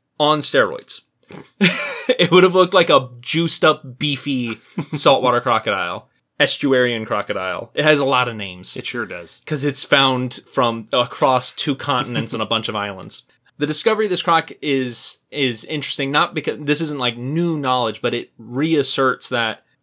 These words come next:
Speaker 1: crocs have been a feature of Australian, Australia's ecosystem throughout its history.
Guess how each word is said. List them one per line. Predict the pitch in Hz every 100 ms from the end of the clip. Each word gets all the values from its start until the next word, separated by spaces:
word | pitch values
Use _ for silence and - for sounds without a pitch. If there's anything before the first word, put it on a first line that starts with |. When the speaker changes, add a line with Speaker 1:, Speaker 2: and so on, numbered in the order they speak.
| _
Speaker 1:
crocs | - 170 180 -
have | 156
been | 131 139
a | 131 120
feature | - - 151 147 - 127 120
of | 120 117 117 110 - - _ _ -
Australian, | 120 - - 135 135 135 127 123 120 110 - _ -
Australia's | 147 143 - 151 147 139 123 - -
ecosystem | 156 139 - - 131 117 110 107 _ _
throughout | _ - 143 147 139 - 135 139
its | 151 131
history. | 127 127 - 180 208